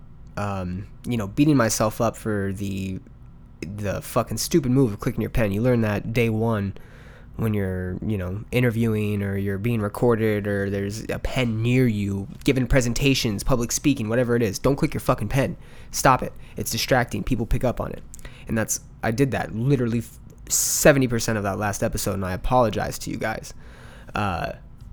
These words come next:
I caught myself doing it as I was listening back. I didn't even realize I was doing it while I was recording. And it was, uh,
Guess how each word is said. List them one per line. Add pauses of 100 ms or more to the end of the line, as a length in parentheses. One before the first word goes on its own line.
(300)
I
caught
myself
doing
it (100)
as
I
was
listening
back.
I
didn't
even
realize
I
was
doing
it
while
I
was
recording. (680)
And (100)
it
was, (260)
uh,